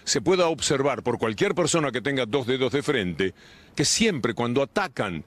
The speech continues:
en malón lo hacen con los mismos títulos y con las mismas palabras. Pero eso va a venir después. Ahora escuchemos a Cristina en el momento que habla de ese periodismo unificado.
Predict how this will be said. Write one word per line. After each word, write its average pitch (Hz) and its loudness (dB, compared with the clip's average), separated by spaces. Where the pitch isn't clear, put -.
en 147 2
malón 151 0
lo 147 4
hacen 165 -2
con 135 2
los 131 0
mismos 165 2
títulos 110 0
y 123 -2
con 139 2
las 127 0
mismas 139 0
palabras. 92 -2
Pero 170 2
eso 175 2
va 175 4
a 165 2
venir 151 0
después. 117 -4
Ahora 170 2
escuchemos 147 0
a 123 -4
Cristina 160 0
en 139 -2
el 135 0
momento 143 0
que 160 0
habla 156 0
de 143 0
ese 131 2
periodismo 135 0
unificado. 101 -2